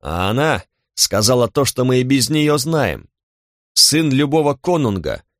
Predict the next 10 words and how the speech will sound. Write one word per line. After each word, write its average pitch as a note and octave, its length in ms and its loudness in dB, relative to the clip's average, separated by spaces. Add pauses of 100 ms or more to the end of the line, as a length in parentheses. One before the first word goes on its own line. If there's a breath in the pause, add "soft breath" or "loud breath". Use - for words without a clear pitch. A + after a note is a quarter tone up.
(200)
когда A2 360 2
достигает A#2 640 0
возраста A2 560 0
Гейрмуна, G2 680 -2 (480)
должен B2 500 0
получить B2 460 0
в - 40 0
свое A#2 320 2
распоряжение A2 720 0
корабль. G#2 600 -2